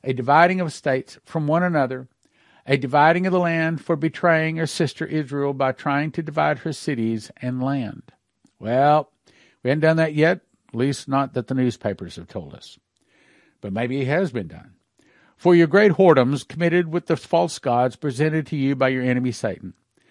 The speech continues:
that you embraced into your bosom, and for the leading of the fall of the nations into idolatry of these false gods. When you were called to be a city on a hill."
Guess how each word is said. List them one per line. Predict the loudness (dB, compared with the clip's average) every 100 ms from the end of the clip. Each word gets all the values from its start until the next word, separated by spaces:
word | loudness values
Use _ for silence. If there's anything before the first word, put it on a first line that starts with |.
| _ _ 0
that | 0
you | 2 0
embraced | 2 2 2 2 -2
into | 0
your | 0
bosom, | 2 0 0 -6 -8
and | -10 -6
for | -4
the | 0
leading | 0 0 -2
of | -4
the | -4
fall | 0 2 2
of | 0
the | -2
nations | -2 -2 -6 -4
into | -4 -2 -2
idolatry | 0 2 2 0 -4 -8 -6
of | -6
these | -6 -6
false | -6 -8 -8
gods. | -12 -12 -14 -20 -20 _ _ _ _ -20 _ _
When | 0 4
you | 4
were | 4
called | 6 6 8 6 0 -4
to | 0
be | 0
a |
city | 2 0 0 0
on | -2 -4
a |
hill." | -2 -4 -6